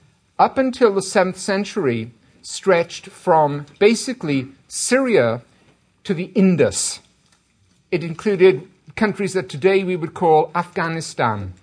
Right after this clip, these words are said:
Turkmenistan. It also included the southern regions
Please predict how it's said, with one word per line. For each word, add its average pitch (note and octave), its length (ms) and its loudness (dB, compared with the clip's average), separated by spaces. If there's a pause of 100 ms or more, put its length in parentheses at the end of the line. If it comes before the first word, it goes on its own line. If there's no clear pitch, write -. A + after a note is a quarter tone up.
(240)
Turkmenistan. D#3+ 920 -2 (300)
It - 180 -8
also F#3+ 300 2
included D#3 540 0
the - 80 -4
southern F3 480 0
regions D3 600 -2